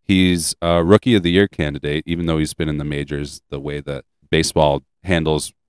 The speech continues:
rookie classification, he still counts as a rookie. Twenty-three years old, six four, two hundred fifty pounds.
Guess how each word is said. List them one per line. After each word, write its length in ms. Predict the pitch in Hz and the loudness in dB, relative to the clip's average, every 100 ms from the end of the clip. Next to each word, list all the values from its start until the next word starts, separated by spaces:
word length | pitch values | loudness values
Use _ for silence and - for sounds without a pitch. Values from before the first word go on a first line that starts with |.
| _ - | _ -4
rookie 540 | 90 95 92 85 80 | 0 2 2 0 0
classification, 960 | - 87 85 78 - 80 82 - 82 80 | 0 0 0 -2 -4 -2 -2 -2 -2 -2
he 180 | 82 80 | -4 -6
still 260 | - 85 | -2 -4
counts 280 | - 82 78 | 0 -2 -2
as 80 | 76 | -4
a 80 | 76 | -2
rookie. 360 | 80 - 73 - _ _ _ | -2 -4 -8 -12 _ _ _
Twenty-three 400 | - 147 147 131 | 6 8 8 6
years 240 | 120 110 87 | 6 6 4
old, 280 | 87 85 | 2 2
six 280 | - 113 - | 0 -2 -2
four, 300 | - 92 87 | 0 4 4
two 220 | - 120 123 | 4 6 8
hundred 160 | 101 - | 6 0
fifty 260 | 92 87 | -4 -4
pounds. 480 | - 78 76 76 - | -6 -4 -4 -4 -10